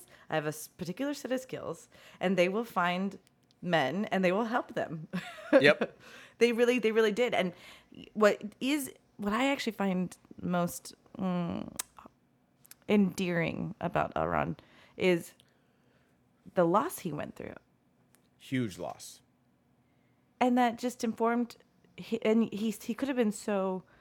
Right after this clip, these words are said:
Speaker 1: cold and bitter because of it, and instead just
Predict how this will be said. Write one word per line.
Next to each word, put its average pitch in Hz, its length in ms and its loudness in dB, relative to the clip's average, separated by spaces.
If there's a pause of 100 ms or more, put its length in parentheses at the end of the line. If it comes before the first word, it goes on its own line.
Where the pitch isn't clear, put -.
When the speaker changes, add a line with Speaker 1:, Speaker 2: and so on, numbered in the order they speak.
(460)
Speaker 1:
cold 220 400 2
and 170 180 0
bitter 160 520 4 (460)
because 208 360 -4
of 185 120 -2
it, 127 360 -2 (800)
and 180 180 2
instead 165 680 0 (920)
just - 280 -2